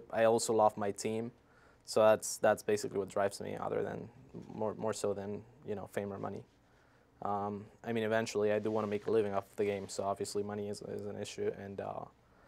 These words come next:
you know, but aside from just being a gamer, I'm also the leader of the team, so I,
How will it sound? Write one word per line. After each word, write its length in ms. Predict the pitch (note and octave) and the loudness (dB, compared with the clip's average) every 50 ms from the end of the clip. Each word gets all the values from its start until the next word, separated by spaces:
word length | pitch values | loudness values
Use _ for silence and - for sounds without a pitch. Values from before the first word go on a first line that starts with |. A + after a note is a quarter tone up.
| - - - - _ _ _ - | -20 -20 -20 -20 _ _ _ -4
you 100 | A2 G#2+ | -2 0
know, 120 | G#2+ G#2 | 0 0
but 180 | G2+ - G#2+ - - - - _ _ _ _ _ _ _ _ _ _ _ _ _ _ _ - | 2 2 0 0 -2 -14 -20 _ _ _ _ _ _ _ _ _ _ _ _ _ _ _ -6
aside 380 | C3 - - C3 A#2+ A#2+ A2 | -2 2 6 6 6 6 6
from 340 | - - B2 A#2 A#2 A2+ G#2+ | 4 2 2 2 2 2 0
just 240 | G#2+ A#2 G#2+ - - | -2 -2 -2 -2 0
being 240 | A#2+ A#2 A2+ A2+ A2 | -2 0 0 0 0
a 20 | |
gamer, 300 | G#2 A2+ A2 A2 A2 G2+ | 0 0 0 0 0 -2
I'm 220 | G#2 G2+ G#2 G#2+ G#2+ | -2 -2 -2 0 0
also 320 | A2 G#2 - - G#2 G#2 | 0 0 0 0 -2 -2
the 80 | G2+ A2 | -2 -2
leader 260 | G#2+ G#2+ G#2+ G#2 G2+ | -2 -2 0 0 0
of 100 | G2 - - | -2 -2 -4
the 80 | G#2+ | -10
team, 260 | - - A2+ G#2 G#2 | -8 -6 -6 -4 -4
so 160 | - - A2 G2+ | -4 -4 -4 -2
I, 240 | G2 G2 G2 - | -2 -2 -4 -6